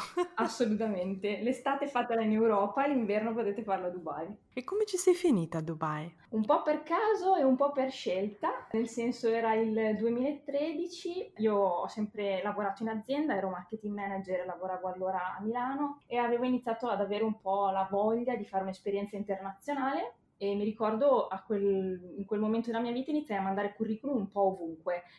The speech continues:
Speaker 2: Londra, New York, e poi, siccome eravamo stati in vacanza a Dubai, mi ricordo che dissi con mio marito: "Ma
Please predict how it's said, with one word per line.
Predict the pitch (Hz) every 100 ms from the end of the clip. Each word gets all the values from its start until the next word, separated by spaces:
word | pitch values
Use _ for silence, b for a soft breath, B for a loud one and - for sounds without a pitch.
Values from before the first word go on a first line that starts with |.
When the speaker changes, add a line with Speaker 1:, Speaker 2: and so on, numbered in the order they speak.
| b
Speaker 2:
Londra, | 180 196 202 202 202 208 208 B B
New | - 175 175
York, | 208 214 214 214 - - 226 226 b b 523
e | 539
poi, | 233 190 196 240 269 -
siccome | - 208 269 262
eravamo | 196 190 202
stati | - 247
in | 190
vacanza | 185 247 220 233
a |
Dubai, | 269 349 170 180 196 220 - -
mi | 240 262
ricordo | 277 196 185
che | 190
dissi | 190 -
con | - 190
mio | 185
marito: | 190 185 -
"Ma | 233